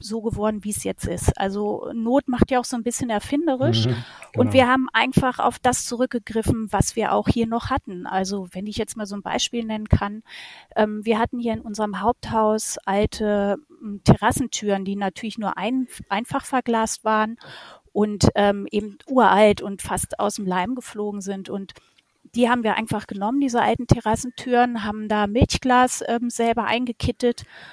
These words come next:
Speaker 1: und haben diese Milchglastüren eben oben in dem Landloft, ähm, als Badezimmer und als Schlafzimmertüren wiederverwendet. Und dadurch, ähm,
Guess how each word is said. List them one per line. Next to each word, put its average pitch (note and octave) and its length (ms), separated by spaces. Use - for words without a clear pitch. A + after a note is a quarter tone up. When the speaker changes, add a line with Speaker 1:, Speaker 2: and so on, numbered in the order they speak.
Speaker 1:
und A3 200
haben A#3 180
diese B3+ 280
Milchglastüren B3 920
eben G#3+ 240
oben A#3+ 280
in A3 140
dem G#3+ 140
Landloft, A3 800
ähm, G#3 360
als - 260
Badezimmer A#3 640
und G#3 180
als G#3+ 180
Schlafzimmertüren G3 1080
wiederverwendet. F3+ 1120
Und F#3 180
dadurch, F#3+ 480
ähm, G3 220